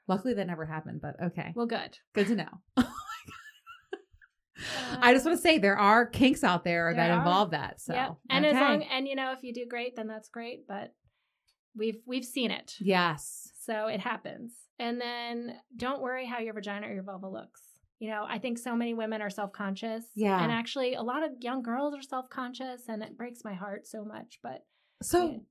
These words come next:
Speaker 1: let's be honest, though. Like, when you, so when I come to you, I literally, I'll be at work. If my appointment's at, like, two, I will come home.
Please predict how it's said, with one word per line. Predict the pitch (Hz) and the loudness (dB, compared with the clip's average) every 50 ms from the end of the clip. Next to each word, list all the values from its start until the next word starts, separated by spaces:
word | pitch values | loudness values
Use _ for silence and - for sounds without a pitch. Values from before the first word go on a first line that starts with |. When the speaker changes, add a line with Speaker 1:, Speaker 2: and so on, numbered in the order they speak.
| _ _ - | _ _ -2
Speaker 1:
let's | 233 302 330 320 - | 0 2 2 2 2
be | 339 349 254 | 4 6 6
honest, | 214 196 196 190 185 185 190 - | 6 6 4 2 0 -2 0 2
though. | 214 202 190 190 185 180 175 175 170 - | 4 6 6 6 4 4 2 0 0 0
Like, | 247 247 214 202 | 0 0 0 0
when | - 226 214 220 233 233 | 0 0 2 4 4 2
you, | 233 240 254 269 226 214 | 2 2 0 -2 -2 0
so | 196 - 240 | 6 6 8
when | 220 214 202 | 8 8 4
I | 202 196 214 233 254 | 4 4 4 4 4
come | 247 240 233 208 196 | 4 4 4 4 4
to | 196 214 | 2 2
you, | 202 160 151 139 139 147 165 165 - - _ _ | 0 0 0 -2 -2 -2 -4 -6 -8 -16 _ _
I | - 214 208 214 226 247 262 | 4 6 8 8 8 8 6
literally, | 247 240 247 247 226 214 196 190 - | 6 6 6 6 6 6 4 2 2
I'll | - 208 220 | 6 6 6
be | 233 262 247 | 8 6 4
at | 208 165 | 4 4
work. | 170 180 180 185 196 202 | 2 2 2 2 2 0
If | 190 196 | 0 2
my | 226 240 | 4 4
appointment's | 254 254 262 233 214 196 196 | 4 4 2 0 0 -2 -2
at, | 185 | -4
like, | 175 175 175 | -4 -4 -2
two, | - 214 185 185 - | 0 0 0 2 2
I | 185 196 226 | 4 4 4
will | 226 208 | 4 2
come | 214 - 247 214 240 | 0 0 2 2 4
home. | 233 220 196 185 165 160 160 180 185 | 4 4 2 2 0 -2 -6 -10 -14